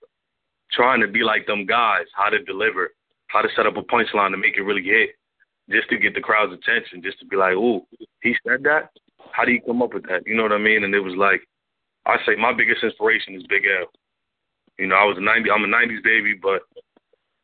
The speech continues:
that was what I grew up listening to, Biggie, you know what I mean? And it was just more influential hip-hop, where it was like, I wanna be them guys so that one day I could practice what I preach to the younger generations and they could try to be like that as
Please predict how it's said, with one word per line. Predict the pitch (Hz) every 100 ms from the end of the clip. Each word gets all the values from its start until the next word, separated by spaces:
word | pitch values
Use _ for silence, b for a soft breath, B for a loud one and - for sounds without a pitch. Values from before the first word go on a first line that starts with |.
| _ _ - -
that | 98 113
was | 107 110 95
what | - 90 104
I | 110
grew | 98 107
up | 101
listening | 90 104 - 90 80
to, | 90 82 _ -
Biggie, | 82 107 98 98 - _ _ _ _
you | 95
know | 98
what | 95
I | 95
mean? | 95 98 95 92 _ _ _ _ _ _ -
And | 95
it | 98
was | 95
just | 98 98
more | 107 107
influential | 101 107 - 107 110 - 98
hip-hop, | 113 113 95 - _ _ _ _ _ _ -
where | 101
it | 104
was | 95 90
like, | 98 95 - _ _ _ _ _ _ -
I | 104
wanna | 110 101
be | 117
them | 113 110
guys | 104 101 98 -
so | 104
that | 98
one | 95 107
day | 95 95
I |
could | 104 92
practice | 113 104 98
what | 98 104
I | 107
preach | - 104 -
to |
the | 98
younger | 104 107
generations | 95 95 92 95 - 90
and | 87
they | 98
could | -
try | - 95
to | 92
be | 98
like | 92 90
that |
as | 92